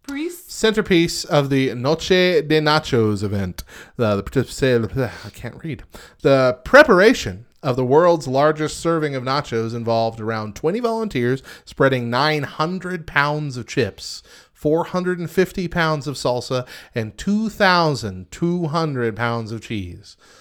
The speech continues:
Speaker 2: along with heaps of, uh, ground beef, sour cream, beans, and jalapenos.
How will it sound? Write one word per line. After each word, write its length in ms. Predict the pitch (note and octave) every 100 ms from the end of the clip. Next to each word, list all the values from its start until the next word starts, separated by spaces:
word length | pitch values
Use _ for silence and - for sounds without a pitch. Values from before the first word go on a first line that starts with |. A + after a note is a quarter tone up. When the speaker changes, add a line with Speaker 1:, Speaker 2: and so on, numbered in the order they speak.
| _ _
Speaker 2:
along 260 | G2 G2+ G2+
with 120 | G2+
heaps 340 | - A2+ - -
of, 420 | G2+ G2 F#2+ F#2+ -
uh, 300 | G#2+ G2 F#2+
ground 380 | G2 G2+ G2 F#2+
beef, 400 | E3+ G#3 - -
sour 300 | - A2 F#2+
cream, 500 | - E3 G3 G3 F#3
beans, 540 | C3+ F3+ F3+ F3 F3 B2+
and 100 | G2+
jalapenos. 1120 | - D3 D#3 D#3+ D3 A2 F#2+ F#2+ F#2+ - -